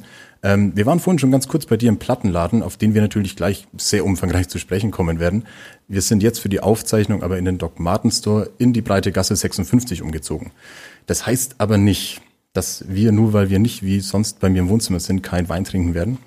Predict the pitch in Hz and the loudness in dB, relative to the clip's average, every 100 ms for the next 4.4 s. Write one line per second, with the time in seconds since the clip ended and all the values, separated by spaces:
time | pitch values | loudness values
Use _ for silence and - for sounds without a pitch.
0 | _ - 92 92 92 92 - 90 - 92 | _ 0 2 4 2 -2 -6 -8 -4 -2
1 | 92 92 90 92 90 110 - 90 87 - | 2 0 0 0 2 0 -6 -6 -6 -6
2 | 87 85 90 101 98 - 90 92 90 - | -4 -2 0 -2 -4 -6 -2 -2 -4 -4
3 | 98 98 107 _ _ 85 90 90 82 85 | -4 -4 -6 _ _ 0 2 4 2 2
4 | 104 113 - - | 2 0 -2 -12